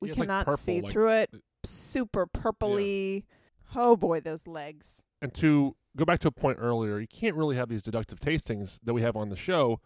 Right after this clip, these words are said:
Speaker 2: at your tastings
Speaker 1: In person?
Speaker 2: in person
Speaker 1: No.
Speaker 2: because you're tasting five, six wines in, like, fifteen minutes. I mean,
Speaker 1: You
Speaker 2: you're doing
Speaker 1: just,
Speaker 2: so quickly.
Speaker 1: you just do it fast
Speaker 2: Yeah.
Speaker 1: because you're getting to know a wine, but it's also about the impression of the wine. And that's kinda what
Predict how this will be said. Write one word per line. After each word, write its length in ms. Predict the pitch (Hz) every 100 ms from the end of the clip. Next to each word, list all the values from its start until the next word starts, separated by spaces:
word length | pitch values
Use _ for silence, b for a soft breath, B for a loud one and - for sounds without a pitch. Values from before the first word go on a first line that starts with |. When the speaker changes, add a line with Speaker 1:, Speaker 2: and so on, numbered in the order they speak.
| _
Speaker 2:
at 160 | 143 131
your 140 | 135
tastings 680 | - 147 135 - 123 107 - _ _ _ -
Speaker 1:
In 140 | 254
person? 380 | - 233 233 -
Speaker 2:
in 100 | 370
person 380 | 208 233 - 135
Speaker 1:
No. 320 | 339 403 349
Speaker 2:
because 160 | 202 185
you're 80 | 196
tasting 300 | 220 208 185
five, 300 | 196 190 170
six 200 | 180 185
wines 260 | 190 180
in, 60 | 160
like, 80 | 147
fifteen 480 | 185 - - 170 175
minutes. 320 | 175 - -
I 40 |
mean, 100 | 131
Speaker 1:
You 40 | 311
Speaker 2:
you're 20 |
doing 60 | 139
Speaker 1:
just, 200 | 339 359
Speaker 2:
so 200 | 180 151
quickly. 400 | - 156 - 101
Speaker 1:
you 120 | 302
just 280 | 233 320 -
do 140 | 311
it 160 | 254 -
fast 600 | 190 135 135 - - -
Speaker 2:
Yeah. 160 | _ 220
Speaker 1:
because 680 | 262 - 320 285 254 - - -
you're 200 | 262 254
getting 320 | 262 294 302
to 120 | 294
know 160 | 269 254
a 60 | 233
wine, 340 | 226 220 220
but 100 | 214
it's 160 | 196 202
also 300 | 240 247 220
about 320 | 196 190 -
the 100 | 175
impression 640 | 160 - - 165 - 160
of 140 | 147 160
the 100 | 151
wine. 300 | 151 143 -
And 180 | 208
that's 280 | 214 247 -
kinda 280 | - 240 233
what 200 | 202 208